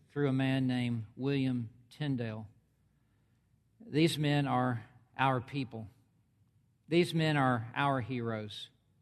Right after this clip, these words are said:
These men are our disciplers.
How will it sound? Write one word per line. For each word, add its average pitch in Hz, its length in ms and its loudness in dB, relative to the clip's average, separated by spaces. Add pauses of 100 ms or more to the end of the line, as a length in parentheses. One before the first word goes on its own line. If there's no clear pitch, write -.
(720)
These 175 360 4
men 156 480 2 (280)
are 131 380 2 (100)
our 143 300 2
disciplers. 123 1000 -2